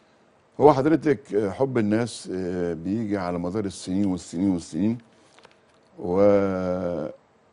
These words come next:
الخدمات للأفراد سواء كان محامين أو أفراد في المجتمع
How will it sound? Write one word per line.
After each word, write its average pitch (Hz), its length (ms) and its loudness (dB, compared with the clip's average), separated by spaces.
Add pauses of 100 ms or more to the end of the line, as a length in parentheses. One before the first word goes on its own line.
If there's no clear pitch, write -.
(1500)
الخدمات 110 500 2 (720)
للأفراد 92 640 -2 (100)
سواء - 340 -2 (140)
كان 98 140 -6
محامين 92 640 -4 (500)
أو 92 200 2
أفراد 90 280 -6
في - 80 -12
المجتمع 98 540 -2